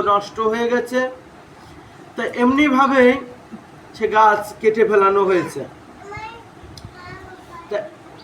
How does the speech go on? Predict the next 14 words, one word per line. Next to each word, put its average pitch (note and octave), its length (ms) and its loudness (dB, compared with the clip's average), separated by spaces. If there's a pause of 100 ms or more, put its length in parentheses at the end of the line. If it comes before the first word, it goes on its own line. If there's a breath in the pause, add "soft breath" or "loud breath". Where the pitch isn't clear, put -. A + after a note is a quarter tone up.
(180)
সেই C#4+ 320 4 (960)
তেঁতুল B3+ 400 2
বৃক্ষ C#4+ 260 -4 (160)
গাছে B3+ 380 4 (920)
আম্রফল A#3+ 760 4
ধরেছিল A#3 460 0 (100)
তেঁতুল A3+ 360 -4
তলায়। A3+ 480 4 (400)
শ্রীমান A3 360 2
মহাপ্রভু A3 640 2
বলেছিল, A3 460 4 (1300)
অর্থাৎ G3+ 440 2 (460)
লোকনাথ G3+ 460 2
গোস্বামী A3 540 -2